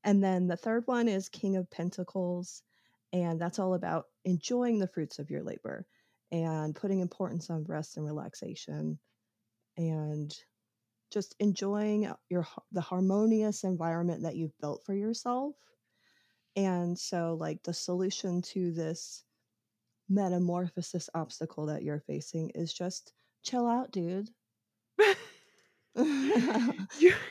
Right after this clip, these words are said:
Speaker 1: And
Speaker 2: C J, wow, no,
Speaker 1: <laughs>
Speaker 2: continue, this is beautiful, continue.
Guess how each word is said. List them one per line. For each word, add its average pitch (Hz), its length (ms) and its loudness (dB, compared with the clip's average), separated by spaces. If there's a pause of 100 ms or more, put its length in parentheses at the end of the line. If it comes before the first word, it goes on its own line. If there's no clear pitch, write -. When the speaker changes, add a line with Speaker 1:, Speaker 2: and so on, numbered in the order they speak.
(120)
Speaker 1:
And 214 600 6
Speaker 2:
C - 0 -
J, 117 440 4 (560)
wow, 107 400 8
no, 123 180 8
Speaker 1:
<laughs> - 0 -
Speaker 2:
continue, 127 540 6
this 131 200 2
is 123 120 0
beautiful, 104 500 2
continue. 101 600 -4